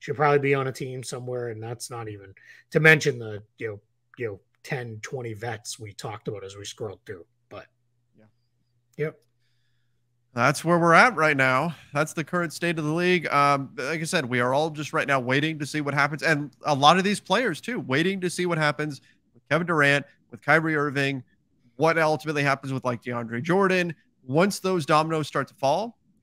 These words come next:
Speaker 2: I think we're going to see things open up again and we'll see agreements take place. But right now,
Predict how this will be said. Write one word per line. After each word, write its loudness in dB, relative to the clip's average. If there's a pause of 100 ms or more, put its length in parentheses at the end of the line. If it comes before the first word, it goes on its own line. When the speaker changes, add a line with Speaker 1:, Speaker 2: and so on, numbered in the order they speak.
Speaker 2:
I 2
think -2 (260)
we're -2
going -2
to -4
see -4
things -6
open -6
up -4
again -2
and -4
we'll -8
see -4 (420)
agreements 0 (360)
take 0
place. 2
But 0 (520)
right 0
now, 4